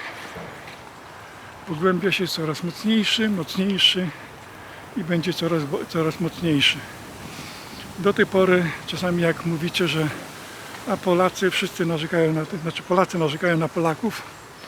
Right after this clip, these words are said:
że Polacy nie walczą, że Polacy tacy są głupi, czy tam jacyś inni,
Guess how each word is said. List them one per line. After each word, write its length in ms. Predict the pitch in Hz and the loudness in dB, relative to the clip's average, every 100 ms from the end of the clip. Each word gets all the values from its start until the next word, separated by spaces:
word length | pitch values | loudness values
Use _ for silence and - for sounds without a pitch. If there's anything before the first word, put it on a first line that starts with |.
| - - - - | -14 -14 -16 -6
że 160 | 175 180 | -2 2
Polacy 400 | 175 165 - 180 | 4 4 2 2
nie 180 | 202 190 | 2 6
walczą, 520 | 165 165 156 - 165 | 6 4 4 0 0
że 140 | 165 | 0
Polacy 440 | - 170 165 - 170 | 2 2 2 0 -2
tacy 480 | 180 170 - 170 143 - - - - - | 0 0 0 0 0 -6 -14 -14 -16 -6
są 340 | - 196 190 139 - - - - - | 2 4 2 0 -6 -10 -12 -14 -10
głupi, 500 | 143 180 - 185 175 147 - - - - - - - - - | 0 2 2 2 0 0 -8 -14 -12 -12 -10 -10 -12 -16 -8
czy 120 | 226 | -4
tam 160 | 196 175 | 0 2
jacyś 360 | 170 - - 196 | 2 2 2 4
inni, 440 | 196 190 190 | 6 6 6